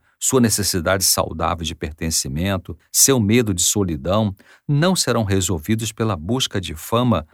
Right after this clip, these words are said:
e de visibilidade nas redes sociais. Acho oportuna a recomendação do apóstolo Paulo ao dizer, no, na carta dele aos Romanos, capítulo doze, versículo dois, ele diz assim:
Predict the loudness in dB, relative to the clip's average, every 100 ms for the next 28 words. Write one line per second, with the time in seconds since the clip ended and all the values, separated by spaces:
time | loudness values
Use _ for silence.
0 | _ -2 0 0 0 0 0 0 0 -2
1 | -4 -4 -2 -2 -2 -4 -6 -4 -4 0
2 | 0 0 -4 -10 -14 -18 _ _ _ -4
3 | -4 -2 -6 -6 -6 2 4 4 0 _
4 | _ _ -4 -2 0 2 2 0 -2 -2
5 | -2 -2 -2 -4 -4 0 6 6 6 2
6 | -6 _ _ 0 2 4 0 0 0 0
7 | -2 _ _ 0 2 2 0 0 -2 -2
8 | -8 -6 0 2 2 0 0 0 2 2
9 | 2 2 0 -2 -2 -2 -2 -2 0 0
10 | 0 -2 -4 -2 -2 -2 -4 -6 -2 0
11 | 0 -4 _ _ -4 -2 -2 -2 0 0
12 | 0